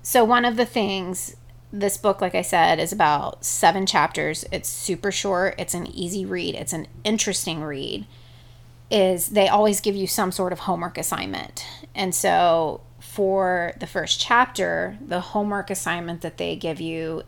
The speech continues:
is to try to connect with your spouse in the morning at some point and ask your spouse, "Is there anything you need from me today?"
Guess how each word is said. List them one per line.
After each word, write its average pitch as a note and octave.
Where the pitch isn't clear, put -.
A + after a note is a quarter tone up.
is D#3+
to G3+
try G#3+
to G#3+
connect A3
with A3+
your A#3
spouse F3+
in G3
the G3+
morning G3
at -
some F#3+
point E3
and F3
ask G3
your F#3+
spouse, D#3+
"Is F#3
there F#3+
anything F#3+
you F3
need -
from -
me -
today?" -